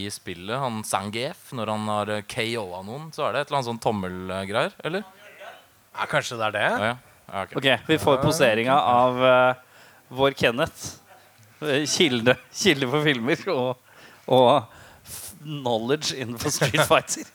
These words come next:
Speaker 2: Du trenger det.
Speaker 3: Ok, det er viktig.
Speaker 2: Men det jeg synes var veldig imponerende, jeg leste litt grann om, eh, kjære Steven De Souza, som skrev og regisserte filmen. Han har skrevet Forty-eight Hours, Another Forty-eight Hours, Die Hard, Die Hard to, eh, Commando.
Speaker 3: Og manus, liksom?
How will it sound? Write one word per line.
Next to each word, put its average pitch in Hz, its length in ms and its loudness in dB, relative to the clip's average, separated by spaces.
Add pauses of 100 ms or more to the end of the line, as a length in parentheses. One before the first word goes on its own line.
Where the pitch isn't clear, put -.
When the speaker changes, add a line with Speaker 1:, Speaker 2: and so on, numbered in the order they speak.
(120)
Speaker 2:
Du 147 100 -6
trenger 147 260 2
det. 180 200 6
Speaker 3:
Ok, 160 160 2
det 160 320 -6
er 165 40 4
viktig. 160 260 2 (460)
Speaker 2:
Men 165 140 2
det 165 100 2
jeg 220 160 4
synes 220 160 -2
var 226 140 2
veldig 196 180 0
imponerende, 160 480 2
jeg 233 60 -4
leste 185 260 0
litt 180 140 -4
grann 160 180 2
om, 151 220 2
eh, 151 420 6
kjære 135 280 0
Steven 120 480 -6
De 127 100 -4
Souza, 127 480 -6
som - 180 -10
skrev 131 400 0
og 117 220 0
regisserte 120 500 -8
filmen. 123 240 -8 (480)
Han 170 120 2
har 196 60 2
skrevet 202 520 0 (800)
Forty-eight 151 360 0
Hours, 143 520 0 (360)
Another 127 280 -4
Forty-eight 156 380 -6
Hours, 190 480 -2 (340)
Die 143 240 4
Hard, 202 340 2 (140)
Die 120 220 4
Hard 123 180 4
to, 233 240 -6 (640)
eh, 131 220 4
Commando. 127 440 2
Speaker 3:
Og 147 140 6
manus, 233 160 0
liksom? 180 320 2